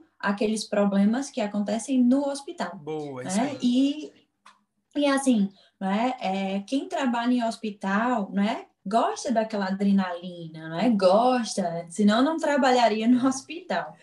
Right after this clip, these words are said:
Speaker 1: Então,
Speaker 2: É
Speaker 1: a
Speaker 2: o
Speaker 1: gente
Speaker 2: famoso
Speaker 1: gosta, né?
Speaker 2: já vai sabendo, né?
Speaker 1: É,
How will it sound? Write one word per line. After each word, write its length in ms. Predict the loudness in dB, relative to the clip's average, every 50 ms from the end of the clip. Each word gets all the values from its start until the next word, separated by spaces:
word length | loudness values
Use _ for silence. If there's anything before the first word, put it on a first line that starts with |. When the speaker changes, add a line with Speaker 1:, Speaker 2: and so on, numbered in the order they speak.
| -20 -20 -20 -20 _ _
Speaker 1:
Então, 120 | 0 0
Speaker 2:
É 40 | 2
Speaker 1:
a 20 |
Speaker 2:
o 40 | 2
Speaker 1:
gente 120 | 2 2
Speaker 2:
famoso 480 | 2 2 2 2 2 2 4 4 4 4
Speaker 1:
gosta, 180 | 2 2 0 0
né? 60 | 0
Speaker 2:
já 220 | 0 0 0 -2
vai 380 | -4 -4 -4 -4 -4 -4 -4 -4
sabendo, 600 | -6 -6 -6 -6 -6 -4 -6 -6 -6 -8 -10 -8
né? 160 | -8 -10 -12 -14 -18 _ _ _ _ _ _ _ _ _ _ _ _ -2
Speaker 1:
É, 420 | 0 0 0 0 -2 -6 -8 -10